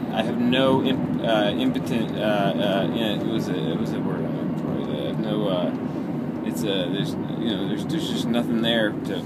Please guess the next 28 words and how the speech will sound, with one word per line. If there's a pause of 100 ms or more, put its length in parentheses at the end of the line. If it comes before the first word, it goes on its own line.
push
me
to
do
it. (1120)
I
gotta
have, (1300)
I
gotta
have
the (100)
pressure.
I
gotta
have
the,
uh, (800)
you
know,
I'm
the,
uh,
the, (100)
the,
the
clutch
dude.